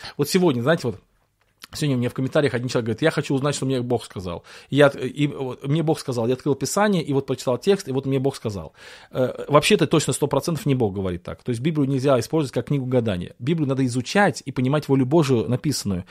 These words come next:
а не использовать как книгу гадания. Вот открыл наугад и прочитал. Это вообще грех такой так даже делать. Вот, я так считаю. Вот. А вот у, у харизматического движения, у них это есть такое, знаете, больше личностное понятие Бога, больше вот, я так понимаю, мне так открыто,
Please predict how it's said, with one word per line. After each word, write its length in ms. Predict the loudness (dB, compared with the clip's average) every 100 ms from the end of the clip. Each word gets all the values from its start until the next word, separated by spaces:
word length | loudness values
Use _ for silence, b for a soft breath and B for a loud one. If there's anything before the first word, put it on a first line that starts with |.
| B -4
а 100 | 0
не 100 | 0
использовать 280 | 2 0
как 100 | 0
книгу 180 | -2 0
гадания. 420 | 2 0 -2 -4
Вот 140 | -6 -8
открыл 340 | -6 0 2
наугад 340 | 2 2 2 0
и 40 |
прочитал. 480 | -6 -10 -8 -8 -6
Это 180 | -6 -4
вообще 300 | -4 -6 -2
грех 280 | 0 0
такой 220 | -4 -10 -6
так 160 | -6
даже 180 | -6 -8
делать. 340 | -10 -12 -14 _ B B B B B
Вот, 280 | -4 -4 -2
я 120 | -2
так 140 | -2
считаю. 400 | -8 -8 -8 -10 B B B -2
Вот. 320 | 0 0 -4 2
А 120 | 2
вот 180 | 2 -2
у, 460 | -8 -4 0 0
у 40 | 0
харизматического 640 | 0 0 0 -2 -2 0
движения, 320 | 0 0 0 0
у 40 |
них 160 | -2 -2
это 160 | -2
есть 320 | -2 -2 -2
такое, 260 | -6 -4 -2
знаете, 360 | 0 -4 -4 -6
больше 440 | 0 0 0 -2
личностное 760 | 0 2 2 2 0 -2 0 0
понятие 460 | 0 0 -2 -2
Бога, 220 | -4 -4 -2
больше 280 | -2 0
вот, 240 | -2 -4 -8
я 180 | 0 0
так 160 | 0 -2
понимаю, 380 | -2 2 2
мне 120 | 2 -2
так 160 | -4
открыто, 560 | -6 -2 0 0 -2